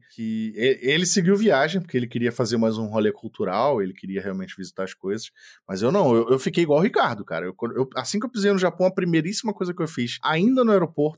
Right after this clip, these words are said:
foi entrar numa, numa livraria, numa biblioteca que tinha no aeroporto de, é Narita? Acho que é Narita. É, no aeroporto de Narita e pegar um, um mangá do Kamen Rider Spirits na minha mão, sabe?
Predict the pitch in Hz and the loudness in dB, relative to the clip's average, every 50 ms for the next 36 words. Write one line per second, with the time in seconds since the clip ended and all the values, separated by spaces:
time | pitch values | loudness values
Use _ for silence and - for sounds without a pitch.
0 | _ 202 202 208 _ _ - 170 165 160 156 135 - 160 165 180 185 185 185 180 | _ -8 -8 -8 _ _ -2 0 0 0 0 0 0 0 0 2 0 0 0 0
1 | 180 175 170 165 160 156 151 147 143 139 135 131 127 123 117 110 87 - 113 120 | 0 0 0 0 0 0 0 2 2 2 2 2 2 2 2 2 0 -2 -4 -4
2 | 123 127 127 123 120 117 120 120 127 131 135 131 117 110 113 131 160 151 127 113 | -2 -2 -2 -2 -2 0 0 0 0 2 2 2 2 2 0 -2 -2 -2 -2 -2
3 | 110 107 110 107 107 110 104 - - 110 113 110 _ 110 _ _ - - - 110 | -4 -4 -6 -6 -6 -6 -6 -2 -2 -2 -2 -2 _ _ _ _ -14 -8 -6 -4
4 | 107 107 107 107 101 - - 110 - _ _ 95 98 98 101 101 98 98 95 - | -2 -2 -2 -2 -4 -6 -10 -14 -14 _ _ _ -14 -12 -10 -8 -8 -8 -8 -8
5 | - 113 123 127 113 110 143 190 190 _ 104 101 - - 139 135 120 95 85 - | -8 -8 -8 -6 -8 -8 -8 -10 -10 _ -14 -14 -14 -14 -12 -10 -10 -10 -12 -14
6 | _ 104 104 104 107 110 127 127 131 131 - 139 135 147 147 151 139 135 139 156 | _ -10 -8 -6 -2 0 0 0 0 0 0 -2 -2 -2 0 0 0 2 2 0
7 | 170 - 190 196 196 - 208 202 170 156 165 175 185 190 196 202 202 196 175 180 | 2 2 0 0 2 2 2 2 4 4 4 4 6 6 6 4 6 6 6 6
8 | 190 196 180 160 165 175 185 202 202 - 214 214 214 202 202 202 208 233 214 - | 6 6 4 4 2 4 2 2 2 2 2 2 2 2 2 0 0 0 -4 -2
9 | - - 214 214 247 220 - 254 233 226 240 262 294 277 262 220 131 95 - - | 0 2 2 2 0 -2 -2 -2 -2 -2 -2 0 2 4 4 4 2 0 -4 -4
10 | 104 98 - 170 | -4 -4 -4 -6